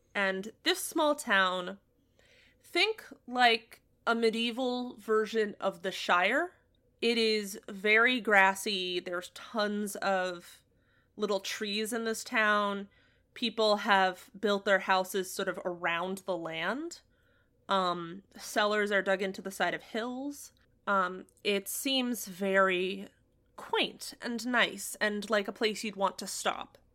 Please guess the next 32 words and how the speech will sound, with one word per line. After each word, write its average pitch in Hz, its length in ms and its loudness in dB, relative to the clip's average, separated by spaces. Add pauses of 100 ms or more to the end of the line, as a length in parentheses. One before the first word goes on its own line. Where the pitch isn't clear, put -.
(200)
There's 214 480 4 (560)
two 302 300 0
very 226 300 4
large 208 300 2
houses 190 720 2 (280)
on 202 200 2
the 190 80 0
distance, 185 720 -6 (720)
um, 190 360 0
and 208 140 0
then 196 160 4
a 190 80 2
bunch 214 240 2
of 202 80 -14
small 196 440 4
farmhouses 180 720 2
surrounding 180 580 0
the 180 40 -4
main 175 220 -4
part 180 200 0
of 170 60 -6
the 175 60 -6
town. 160 400 -2 (600)
It 254 160 0
looks 339 200 -2
like 311 100 -2
there 233 160 4
are 214 60 2
no 208 180 2
more 196 220 4
than 180 260 -2
maybe 190 380 -6